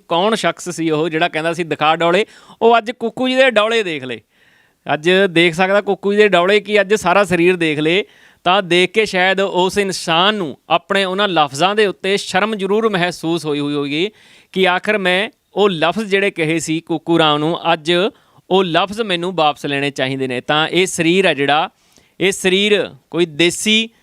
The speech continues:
ਇਹ ਕੋਈ ਜਿਹੜਾ ਮਸ਼ੀਨੀ ਜਿਮ ਮਾਰ ਕੇ ਨਹੀਂ, ਬਲਕਿ ਘਰੇ ਤਿਆਰ ਕਰਕੇ, ਨਾਲ ਨਾਲ ਨੌਕਰੀ ਕਰਕੇ, ਸਮਾਂ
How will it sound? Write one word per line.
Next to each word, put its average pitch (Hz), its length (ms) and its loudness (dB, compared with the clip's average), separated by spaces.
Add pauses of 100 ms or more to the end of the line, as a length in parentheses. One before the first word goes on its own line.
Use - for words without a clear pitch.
(220)
ਇਹ 190 120 -2
ਕੋਈ 214 180 2
ਜਿਹੜਾ 190 220 2
ਮਸ਼ੀਨੀ 202 500 0
ਜਿਮ 185 220 -2
ਮਾਰ 170 220 2
ਕੇ 170 140 -4
ਨਹੀਂ, 180 120 0
ਬਲਕਿ 170 300 0
ਘਰੇ 175 380 0
ਤਿਆਰ 160 380 0
ਕਰਕੇ, 156 640 -4 (680)
ਨਾਲ 170 300 0
ਨਾਲ 202 240 -2
ਨੌਕਰੀ 185 460 -2
ਕਰਕੇ, 175 540 -2 (400)
ਸਮਾਂ 185 420 0